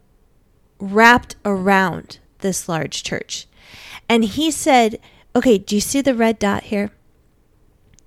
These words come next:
That red dot represents this life, but the rope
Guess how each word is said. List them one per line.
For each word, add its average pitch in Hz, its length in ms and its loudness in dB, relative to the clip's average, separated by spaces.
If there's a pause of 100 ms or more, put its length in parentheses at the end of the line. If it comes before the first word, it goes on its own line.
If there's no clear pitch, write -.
That 269 260 4
red 285 280 0
dot 202 300 0 (180)
represents 190 1000 -4 (540)
this 185 320 -4
life, - 400 -8 (720)
but - 200 -2
the 202 160 2
rope 196 480 0